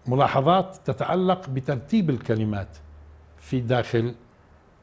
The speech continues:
السورة، بل، بل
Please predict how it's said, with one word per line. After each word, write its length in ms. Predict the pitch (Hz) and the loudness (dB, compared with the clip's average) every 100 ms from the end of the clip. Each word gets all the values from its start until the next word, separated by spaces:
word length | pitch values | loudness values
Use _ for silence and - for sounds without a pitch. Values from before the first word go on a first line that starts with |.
| _ | _
السورة، 500 | - - 139 110 90 - - - - - - | -12 0 4 4 2 -6 -18 -20 -20 -20 -2
بل، 240 | 135 220 226 - - - - | 2 4 2 -6 -20 -20 0
بل 280 | 127 156 139 | 4 4 2